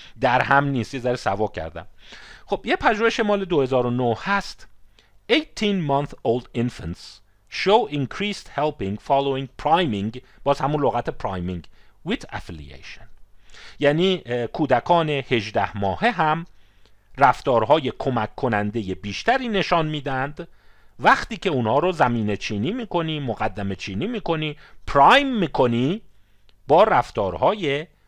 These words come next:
عاطفی و همبستگی. خب، این عکسم باز خودم انتخاب کردم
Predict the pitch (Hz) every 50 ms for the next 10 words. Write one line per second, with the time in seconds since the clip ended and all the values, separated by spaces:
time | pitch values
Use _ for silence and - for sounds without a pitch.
0 | - - - 127 117 107 - - 95 - - 160 175 185 208 - - - _ -
1 | 104 107 110 123 143 - - - - _ - - - 120 107 90 76 71 - -
2 | - - - - - - - - - - - - - - - - - - - -
3 | - _ - - - - - - - - - - - - - 120 - - 175 165
4 | - 151 139 - - 139 127 131 123 - - 135 156 160 143 127 - - 131 127
5 | - 127 120 117 120 117 117 123